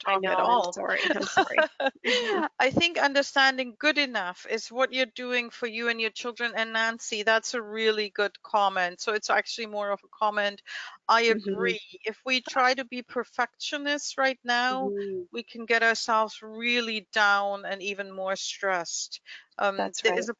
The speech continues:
Speaker 2: point when, you know, you just look at, "This is good enough." Uh, give yourself that permission. That's a really, really important piece. And
Speaker 1: I,
Speaker 2: as,
Speaker 1: yeah.
Speaker 2: uh, two parents, you may have to give that to each other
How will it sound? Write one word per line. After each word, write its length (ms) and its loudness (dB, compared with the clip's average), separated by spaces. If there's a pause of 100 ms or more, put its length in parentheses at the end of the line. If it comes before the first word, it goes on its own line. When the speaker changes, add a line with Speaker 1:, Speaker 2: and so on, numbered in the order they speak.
Speaker 2:
point 380 0
when, 420 -2
you 140 -6
know, 180 -2
you 160 -2
just 340 -4
look 200 -2
at, 240 2
"This 220 2
is 140 -2
good 260 0
enough." 360 -2 (760)
Uh, 160 -6
give 220 2
yourself 500 2
that 200 2
permission. 600 -8
That's 280 -4
a 60 -8
really, 440 -2
really 320 0
important 560 -8
piece. 440 -10 (260)
And 240 0
Speaker 1:
I, 40 0
Speaker 2:
as, 260 0
Speaker 1:
yeah. 60 2
Speaker 2:
uh, 260 4 (100)
two 200 -4
parents, 560 0
you 80 -6
may 140 -2
have 220 0
to 80 -10
give 260 -8
that 240 2
to 120 -8
each 200 -6
other 340 -2